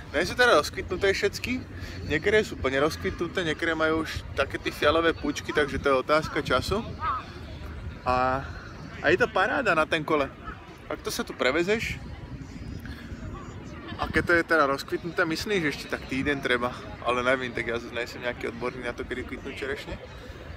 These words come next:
Každopádne to musí byť pecka, keď to je úplne rozkvitnuté celé, lebo to sú kilometre a tam máš na každém,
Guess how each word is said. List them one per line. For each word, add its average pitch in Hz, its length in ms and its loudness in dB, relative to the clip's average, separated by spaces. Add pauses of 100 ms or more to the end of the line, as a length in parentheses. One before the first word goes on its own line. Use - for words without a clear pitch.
(1000)
Každopádne 151 560 4
to 147 80 -2
musí 139 240 0
byť 143 80 -6
pecka, 151 320 0
keď 127 160 2
to 127 80 2
je 120 80 -2
úplne 123 240 2
rozkvitnuté 127 640 -4
celé, 127 160 2
lebo 123 240 2
to - 80 -8
sú - 240 -8
kilometre 190 640 6
a 170 80 4
tam 147 160 2
máš 139 160 2
na 135 160 6
každém, 160 480 2